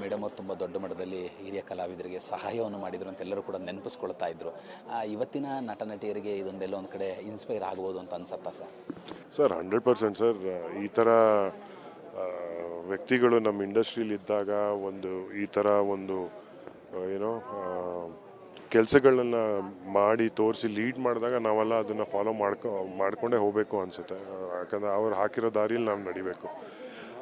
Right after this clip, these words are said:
Speaker 2: ಆ ಥರ ತುಂಬ ಜನ ಕಲಾವಿದರು ಇದ್ದಾರೆ. And she is legendary, sir. And, ಆ, ಫೀಮೇಲ್ ಆ್ಯಕ್ಟರ್ಸಲ್ಲಿ ನೋಡಿದ್ರೆ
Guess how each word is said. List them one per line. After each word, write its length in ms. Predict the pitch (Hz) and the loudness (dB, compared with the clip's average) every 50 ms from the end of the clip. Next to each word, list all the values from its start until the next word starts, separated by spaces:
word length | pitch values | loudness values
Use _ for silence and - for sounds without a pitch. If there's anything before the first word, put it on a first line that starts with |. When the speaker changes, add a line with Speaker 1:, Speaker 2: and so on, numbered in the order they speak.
| - 101 | -2 -2
Speaker 2:
ಆ 20 | |
ಥರ 220 | 104 - 123 147 151 | 0 4 6 6 6
ತುಂಬ 260 | - 135 127 120 139 | 4 4 2 4 4
ಜನ 220 | 131 139 135 135 | 6 6 6 6
ಕಲಾವಿದರು 500 | 127 123 117 110 110 110 107 98 98 92 | 6 6 4 4 4 4 4 2 0 -2
ಇದ್ದಾರೆ. 300 | 87 85 87 98 110 123 | -2 -2 -2 0 0 0
And 160 | 123 120 110 | 0 -2 -4
she 200 | 101 101 - 107 | -6 -6 -4 0
is 460 | 110 120 123 113 107 110 110 101 95 95 | 0 0 0 0 2 2 2 2 2 0
legendary, 380 | 98 90 104 120 131 127 123 101 | -2 -2 -2 -2 0 0 0 0
sir. 180 | 80 76 76 | -2 -4 -12
And, 460 | 73 78 85 85 85 87 85 90 90 | -14 -14 -14 -12 -10 -10 -8 -8 -6
ಆ, 120 | 95 92 90 | -6 -6 -6
ಫೀಮೇಲ್ 420 | - - 110 107 113 120 117 110 | -4 -4 -2 0 0 2 2 2
ಆ್ಯಕ್ಟರ್ಸಲ್ಲಿ 520 | 104 101 101 - 120 117 113 110 110 107 104 | 0 0 0 2 2 2 4 2 2 0 0
ನೋಡಿದ್ರೆ 560 | 101 101 104 104 107 104 101 90 92 - | 0 0 0 0 0 -2 -2 -4 -6 -8